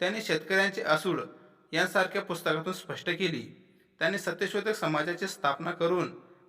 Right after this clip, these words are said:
जातीभेदाच्या प्रथांना थेट आव्हान दिले. सर्वांना शिक्षण, सर्वांना न्याय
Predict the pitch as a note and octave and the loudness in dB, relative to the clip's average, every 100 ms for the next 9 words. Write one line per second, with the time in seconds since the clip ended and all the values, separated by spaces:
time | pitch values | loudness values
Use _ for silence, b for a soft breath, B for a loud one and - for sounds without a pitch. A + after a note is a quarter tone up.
0 | - D3 D3+ F#3+ F#3 F#3+ F3+ G3 F3+ D#3 | 2 2 2 0 0 0 0 -2 -2 0
1 | F3+ F3 D3+ - - F3 F3+ C3 B2+ D3+ | 2 2 0 -6 -2 0 4 4 4 2
2 | D3+ B2 A2+ - - b b b - C3+ | 0 -4 -6 -12 -20 b b b -4 0
3 | C#3+ D#3+ E3 E3 D#3 - G3 - - - | 4 6 4 2 -4 0 2 0 -4 -4
4 | C3+ D3 E3+ D#3+ D3+ D3+ A#2 | 0 0 2 2 4 4 2